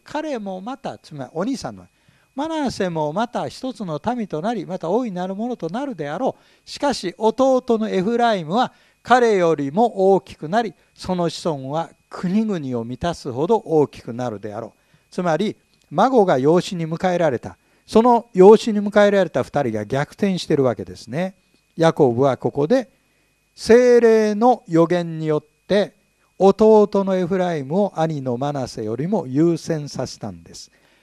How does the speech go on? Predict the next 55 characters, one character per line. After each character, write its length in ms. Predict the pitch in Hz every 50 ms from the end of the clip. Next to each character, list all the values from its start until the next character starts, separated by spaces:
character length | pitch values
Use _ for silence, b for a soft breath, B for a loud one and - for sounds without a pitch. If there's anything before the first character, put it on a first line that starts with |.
| _ _
事 180 | - 190 262 269
実、 440 | 269 220 175 - - - 214 175 131
後 380 | 131 170 208 - - 240 226
の 180 | 226 285 269 240 -
イ 80 | 208
ス 160 | 165 - 226
ラ 160 | 208 208 202 196
エ 60 | 185
ル 80 | 160
の 60 | 156 143
歴 200 | 139 139 - -
史 100 | - 165
を 80 | 131
見 140 | 127 131 131
る 100 | 120 120
と、 220 | - 180 185 143 b b b b b b
エ 120 | - 180
フ 160 | 185 220 240 233
ラ 160 | 233 226 214
イ 80 | 185
ム 120 | 151 135 139
は 240 | 175 220 208 113 - _ _ _ _ _
北 300 | - - - - 226 233
の 200 | 226 233 226 214
十 280 | 170 147 165 170 175 175
部 100 | 170 180
族 320 | 160 165 151 - - 165
を 120 | 139 123 -
統 360 | - - 208 233 247 247 254
合 280 | 220 233 220 214 214 196
す 180 | - - - 214
る 220 | 240 233 185 - _ _ 131
代 320 | 127 170 190 208 202 180 -
表 240 | 214 202 190 185 -
的 220 | 180 165 - 220
な 140 | 240 262 233
部 160 | - - 147
族 220 | 131 135 120 -
と 140 | - - 226
な 120 | 185 139 113
り 120 | 101 95
ま 100 | 95 95
す。 220 | - - - - _ _ _ _ _ _ _ _ _ _ _ -
預 140 | - 185 208
言 180 | 240 277 277
者 160 | 233 - 202 175
た 140 | - 147
ち 160 | 139 - - 151
は、 240 | 180 220 190 123 - _ _ _ _ _ _ _ _ _ _ _ _ _ _ _ _ _ _
北 220 | - - - 262 262
の 140 | 254 247
十 220 | 226 185 185 190 190
部 100 | 190 190
族 320 | 180 160 - - 165 185
を 220 | 208 196 - -